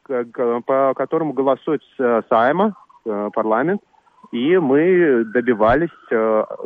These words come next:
скажем, коалиционного согласия по этому вопросу. Мы его добились. Мы изначально определили, э, с нашей стороны, с стороны нашей фракции, э, ну, как бы критерии условно. Мы считали,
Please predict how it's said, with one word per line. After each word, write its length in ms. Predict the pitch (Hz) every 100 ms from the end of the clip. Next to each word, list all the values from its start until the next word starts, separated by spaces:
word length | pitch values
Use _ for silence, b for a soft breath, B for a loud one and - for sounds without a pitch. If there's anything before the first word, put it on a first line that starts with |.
| 95 - -
скажем, 340 | 110 113 110
коалиционного 720 | 139 139 135 - 135 151 120 -
согласия 540 | 117 107 104 107 151
по 100 | 151
этому 240 | 156 170 165
вопросу. 520 | 165 - 170 - 165 _ _ _ _ _ _ _ -
Мы 120 | 117
его 160 | 110 101
добились. 440 | 95 92 123 175 - _ _ b b b b
Мы 200 | 120 117
изначально 480 | 110 113 139 147 143
определили, 680 | - 113 120 135 147 120 107
э, 0 | -
с 680 | - 107 107 107 101 101 -
нашей 240 | 120 120 107
стороны, 400 | - 113 107 92
с 80 | -
стороны 300 | 113 113 107
нашей 260 | 123 117
фракции, 560 | - - - - 92 107 b b b -
э, 320 | 101 95 95
ну, 140 | 101
как 180 | 123 131
бы 120 | 113
критерии 560 | - 131 127 151 147 107
условно. 440 | 87 - 85 78
Мы 140 | 92 156
считали, 680 | - 127 123 123 117 110